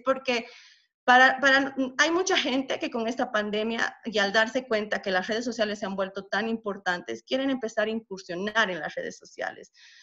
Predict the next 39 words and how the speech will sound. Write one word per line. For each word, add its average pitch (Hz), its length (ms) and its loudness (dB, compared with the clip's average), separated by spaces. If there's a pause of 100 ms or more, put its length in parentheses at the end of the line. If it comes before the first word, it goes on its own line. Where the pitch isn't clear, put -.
(160)
Pero 233 180 4
yo 285 200 2
pienso 339 260 0
que 311 120 -2
para 226 200 4
incursionar 226 560 0
en 226 80 0
las 226 160 0
redes 214 240 -2
sociales, 208 480 -4
primero 226 320 -4
tienes 214 260 -6
que 202 120 -12
conocer 196 540 -4
de 240 100 0
las - 180 -4
redes 180 240 -4
sociales 180 520 -6
y 220 60 -12
saber 226 380 0
qué 285 80 0
redes 254 340 -2
sociales 220 600 -6
quieres 175 260 -8
manejar. 185 500 2 (680)
Porque, 254 600 4
ah, 254 320 6
como 294 220 2
una 349 160 4
empresa 254 600 2
y 226 120 -8
como 208 220 0
nosotros 214 500 -2
en 202 100 -2
la 185 100 2
vida 190 260 -4
profesional 202 800 0
que 254 120 -2
tenemos, 180 580 -6